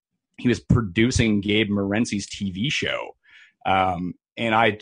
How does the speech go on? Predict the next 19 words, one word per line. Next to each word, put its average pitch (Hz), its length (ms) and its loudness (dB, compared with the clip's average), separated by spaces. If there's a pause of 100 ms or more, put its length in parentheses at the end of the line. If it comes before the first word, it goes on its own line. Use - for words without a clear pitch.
I 113 120 2
thought 104 180 2
he 87 60 -6
was 82 120 -8
funny. 135 560 0
Uh, 98 260 2
I 95 120 -2
thought 110 180 0
he 104 60 0
knew 101 160 2
about 90 260 -2
golf, 110 600 4
and 101 200 -2
we 107 120 2
had 104 160 2
a 101 160 -2
really 101 220 -2
good 92 180 -4
rapport. 113 640 4